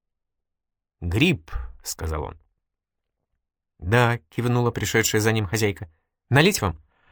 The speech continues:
«Налейте». Он с удовольствием выпил налитую ему в чашку кисло-сладкую, слегка газированную жидкость, поблагодарил хозяйку и покинул квартиру. Непонятно почему,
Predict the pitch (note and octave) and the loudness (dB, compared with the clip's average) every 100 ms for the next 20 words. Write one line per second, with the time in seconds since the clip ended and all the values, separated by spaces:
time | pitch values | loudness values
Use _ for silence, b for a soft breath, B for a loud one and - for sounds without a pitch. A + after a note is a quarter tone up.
0 | B B B B B B B - A#2 C3 | B B B B B B B 0 4 4
1 | A2+ - - - _ _ _ _ _ _ | 4 -2 -6 -14 _ _ _ _ _ _
2 | _ _ _ _ _ _ _ F3 E3 - | _ _ _ _ _ _ _ 2 2 2
3 | C#3+ C#3 D#3 - B2+ B2 A2 C#3+ C3 A#2+ | 4 2 0 -2 0 2 0 0 -2 -4
4 | - F#2 F2+ A#2 A#2+ - A2+ G#2+ G#2+ - | -4 -4 0 0 0 0 0 2 -2 -2
5 | - G#2+ - F2+ - - G2+ - F#2 F#2 | -2 -2 -2 -8 -10 -10 -8 -6 -4 -2
6 | G2 - F#2 E2+ F2+ E2 F#2 G2 F2+ F2+ | -2 -2 -4 -4 -6 -4 -2 0 2 2
7 | E2+ D#2+ F2 - - - - b b b | 0 -2 -2 -4 -6 -8 -12 b b b
8 | b F3 E3+ D3 C#3 C#3+ A#2+ - F#2+ A#2 | b 0 2 2 4 4 4 2 -2 0
9 | F3+ - E3 D#3 - G3 - - G#3 - | -2 -2 -4 -4 -4 -6 -4 -4 -4 -2
10 | C#3 C3 A2 - E2+ - D2 A#1+ _ _ | 0 0 0 -2 -4 -2 -6 -10 _ _
11 | _ _ _ _ _ _ _ _ _ _ | _ _ _ _ _ _ _ _ _ _
12 | _ _ _ _ _ _ _ _ G2+ F#2 | _ _ _ _ _ _ _ _ -6 -2
13 | G#2+ D3 - G2+ F2+ - C#3+ G3 | 0 0 0 -6 -6 -4 -4 -4